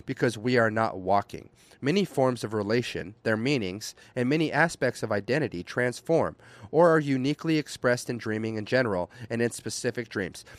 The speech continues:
Darren's a fucking politician because he didn't answer it. Okay? He didn't teach us anything. He just said, "Y-, you're not walking. Y-,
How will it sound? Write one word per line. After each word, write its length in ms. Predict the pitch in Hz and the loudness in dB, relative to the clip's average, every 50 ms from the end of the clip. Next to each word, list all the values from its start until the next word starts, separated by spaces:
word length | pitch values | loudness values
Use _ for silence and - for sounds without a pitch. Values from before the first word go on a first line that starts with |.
| - - 127 120 | -20 -20 -10 0
Darren's 460 | 113 160 185 240 285 320 330 262 262 | 6 8 8 8 8 6 4 2 -2
a 40 | - | -2
fucking 360 | - - 220 208 - 170 147 | 2 4 2 4 2 0 -4
politician 760 | - 170 170 160 139 - - - 147 143 - 202 208 - - - - - - | 2 4 4 4 4 2 0 0 -2 0 0 0 -2 -2 -4 -8 -18 -10 -4
because 320 | 160 156 - 185 175 - | -4 0 2 2 2 2
he 160 | - - 254 302 | 2 2 4 6
didn't 220 | 330 311 277 214 | 8 8 8 8
answer 460 | 202 208 208 208 - - 180 165 139 | 8 8 8 6 6 4 4 6 6
it. 140 | 113 - - _ _ _ _ _ _ _ _ _ _ _ _ _ _ - | 6 4 0 _ _ _ _ _ _ _ _ _ _ _ _ _ _ -2
Okay? 400 | 127 131 - - 165 160 180 190 - _ _ _ _ _ _ _ _ _ _ _ _ _ | -2 0 4 6 8 8 6 6 2 _ _ _ _ _ _ _ _ _ _ _ _ _
He 140 | - - 247 | -2 2 4
didn't 240 | 294 330 311 240 - | 4 4 4 2 0
teach 220 | - 233 254 - | -2 -2 0 0
us 180 | - - - 233 | -2 -2 2 2
anything. 360 | 240 240 233 277 277 254 226 | 2 2 2 -4 -4 -6 -6
He 180 | - - 285 269 | -4 -2 -2 0
just 160 | 302 - - | 0 0 2
said, 280 | - 233 220 214 190 - - - - - - _ _ _ - | 4 6 6 6 4 0 -8 -20 -20 -20 -20 _ _ _ -20
"Y-, 240 | - 156 - 123 - - - 131 139 135 120 | -20 -18 -16 -16 -16 -16 -14 -14 -14 -12 -8
you're 240 | 139 165 220 269 269 | -2 2 2 6 8
not 260 | 330 311 277 196 143 | 10 10 10 8 6
walking. 480 | 131 151 190 269 311 - - 185 160 - | 8 8 8 8 8 6 2 0 0 0
Y-, 280 | 156 156 - - 143 | -2 -8 -8 -10 -12